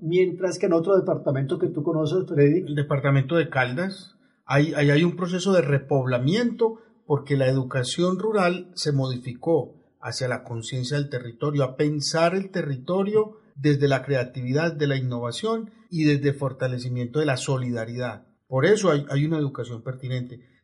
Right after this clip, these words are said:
Speaker 2: Yo me voy a, a atrever a proponer una conjetura.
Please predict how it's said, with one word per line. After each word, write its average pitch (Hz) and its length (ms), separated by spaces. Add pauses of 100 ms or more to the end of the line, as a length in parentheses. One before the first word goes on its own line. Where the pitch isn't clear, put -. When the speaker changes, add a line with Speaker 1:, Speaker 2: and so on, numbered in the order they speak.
Speaker 2:
Yo 196 160
me 240 100
voy 254 140
a, 247 100 (100)
a 190 180
atrever 180 280
a 240 80
proponer 175 400
una 208 180
conjetura. 127 720